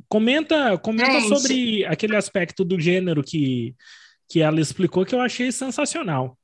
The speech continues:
Speaker 1: Mudou muita coisa na minha cabeça também.
Speaker 2: A Rita Von Hunt, eu não lembro o nome do,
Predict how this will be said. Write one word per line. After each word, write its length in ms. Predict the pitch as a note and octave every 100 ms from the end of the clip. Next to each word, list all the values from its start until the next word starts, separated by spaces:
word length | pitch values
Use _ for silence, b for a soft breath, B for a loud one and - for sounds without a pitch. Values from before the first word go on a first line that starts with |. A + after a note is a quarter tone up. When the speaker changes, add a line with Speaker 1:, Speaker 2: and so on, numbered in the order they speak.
| _
Speaker 1:
Mudou 420 | E3 A3 B3+ G#3+ C#4+
muita 380 | G#3+ D4+ G#4
coisa 260 | - D#4 C4+
na 100 | D#4
minha 140 | D#4
cabeça 480 | D#4+ F#4+ G#3+ F#3+ E3
também. 380 | C3+ C#3 B2+ B2+ - G3 - _ _ _ _ _ _ _
Speaker 2:
A 300 | - A#3 A#3
Rita 260 | A#3 D4 D#4+
Von 180 | D#4+ D4
Hunt, 460 | C4+ D4+ F4+ -
eu 140 | A3+ B3+
não 160 | D4
lembro 240 | D#4 D#4 D#4
o 40 |
nome 280 | D4 D#4+ D#4
do, 340 | C4+ C#4 A#3